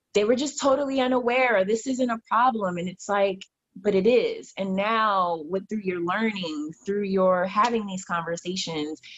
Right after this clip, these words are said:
you are starting to recognize that, like, "Oh no, like, this is here, this is legit." And I think that's the first step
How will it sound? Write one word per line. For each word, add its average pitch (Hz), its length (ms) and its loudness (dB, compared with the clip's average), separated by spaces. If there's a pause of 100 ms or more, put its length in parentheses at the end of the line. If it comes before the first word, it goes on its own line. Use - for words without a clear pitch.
(300)
you 226 240 4
are 226 80 2
starting 226 540 0
to 214 120 -4
recognize 170 880 -2
that, 165 180 -2
like, 165 220 0 (340)
"Oh 240 320 2
no, 220 440 4
like, 165 180 -2 (200)
this 214 220 -4
is 190 120 -6
here, 175 460 2
this 175 220 -4
is 185 240 0
legit." 175 480 0
And 170 120 -6
I 160 80 -2
think 214 220 -4
that's 185 200 -2
the 185 200 -6
first 180 320 -2
step 170 340 0